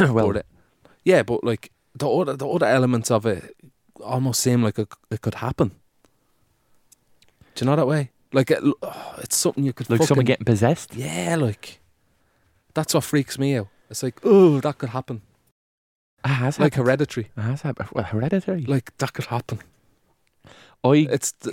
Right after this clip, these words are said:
Speaker 1: I
Speaker 2: the
Speaker 1: got
Speaker 2: fear of
Speaker 1: freaked
Speaker 2: the
Speaker 1: out.
Speaker 2: unknown, the supernatural of it.
Speaker 1: I don't think
Speaker 2: Ugh.
Speaker 1: it's the superna-, it's the very, it's the plausibility of some things that freak me out. Like Midsommar, when they, spoiler alert, not really.
Speaker 2: I didn't see it.
Speaker 1: Oh, did you not?
Speaker 2: No.
Speaker 1: Okay,
Speaker 2: Don't.
Speaker 1: well then I won't say, I won't say anything about it. Did you see it?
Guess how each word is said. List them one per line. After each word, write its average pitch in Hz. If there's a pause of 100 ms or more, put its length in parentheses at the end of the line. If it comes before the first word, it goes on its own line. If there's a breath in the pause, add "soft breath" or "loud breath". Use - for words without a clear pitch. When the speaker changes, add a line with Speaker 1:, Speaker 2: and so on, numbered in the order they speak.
Speaker 1:
I 123
Speaker 2:
the 139
Speaker 1:
got 151
Speaker 2:
fear 170
of -
Speaker 1:
freaked 139
Speaker 2:
the 131
Speaker 1:
out. 120
Speaker 2:
unknown, 123
the 107
supernatural 120
of 107
it. 107
Speaker 1:
I 160
don't 180
think 135
Speaker 2:
Ugh. 170
Speaker 1:
it's -
the 139
superna-, 127
it's -
the 127 (140)
very, 131 (140)
it's -
the 120
plausibility 123
of 101
some 107
things 104
that 95
freak 101
me 104
out. 92
Like 98
Midsommar, 117 (540 soft breath)
when 104
they, 101 (220)
spoiler 123
alert, 104 (140)
not 120
really. 107
Speaker 2:
I 127
didn't 117
see 113
it. 107 (440)
Speaker 1:
Oh, 127
did 123
you 160
not? 175
Speaker 2:
No. 101 (460)
Speaker 1:
Okay, 110
Speaker 2:
Don't. 104
Speaker 1:
well 104
then 110
I 113
won't 113
say, 98
I -
won't 113
say 104
anything 98
about 101
it. -
Did 120
you 170
see 302
it? 269